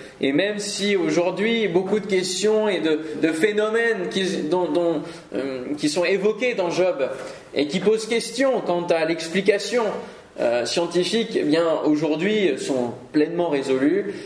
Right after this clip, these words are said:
il y a encore des questionnements sur comment la vie vient, comment la mort apparaît, et cetera. Euh, les processus qui se mettent en place, euh, de manière physique, mais il y a beaucoup d'interrogations, beaucoup d'interrogations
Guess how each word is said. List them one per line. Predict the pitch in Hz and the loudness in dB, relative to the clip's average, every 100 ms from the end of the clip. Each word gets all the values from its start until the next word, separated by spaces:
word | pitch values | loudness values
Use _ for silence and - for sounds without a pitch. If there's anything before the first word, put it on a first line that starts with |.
| - - 127 | -16 -12 -4
il | 131 | 0
y | |
a | 156 | 2
encore | 147 139 185 - - - | 2 2 2 0 -10 -6
des | 135 135 | -4 -2
questionnements | 135 - 135 120 104 - - - - - - - | -2 -2 -2 -2 -6 -8 -18 -20 -20 -20 -20 -20
sur | - 107 | -16 -8
comment | 104 127 131 | -2 0 2
la | 120 | 0
vie | 117 120 | -2 -4
vient, | 117 139 156 165 160 | -2 0 0 -4 -2
comment | 131 131 | 0 2
la | 127 123 | 2 2
mort | 147 131 | 2 0
apparaît, | - 127 127 170 196 190 | 0 2 2 2 0 -2
et | - | -4
cetera. | - 135 135 139 180 - - - - - | -4 -2 0 2 -2 -4 -14 -16 -14 -2
Euh, | 123 120 117 | 2 2 2
les | 131 | 0
processus | 139 131 135 139 131 175 - | 2 0 2 0 0 -2 -2
qui | - 135 123 | -2 0 0
se | 117 131 | 0 2
mettent | 127 127 | 2 0
en | 123 | -2
place, | 120 160 165 - 123 - - - - - | 0 0 0 0 0 -2 -10 -14 -8 -2
euh, | 113 117 | 0 0
de | 120 | 0
manière | 127 139 139 | 0 0 -2
physique, | - 160 165 208 196 | -2 -2 -2 -2 0
mais | 147 175 - - - - - 131 | 0 0 -6 -12 -16 -20 -12 0
il | 143 | 2
y | |
a | 165 | 4
beaucoup | 170 190 170 185 202 | 0 0 0 0 0
d'interrogations, | 202 175 160 135 131 123 - 123 - - - | 0 0 0 0 0 -2 -4 -8 -12 -20 0
beaucoup | 147 147 147 | 0 2 0
d'interrogations | 131 131 127 123 - - 123 | 0 0 2 2 0 -4 -6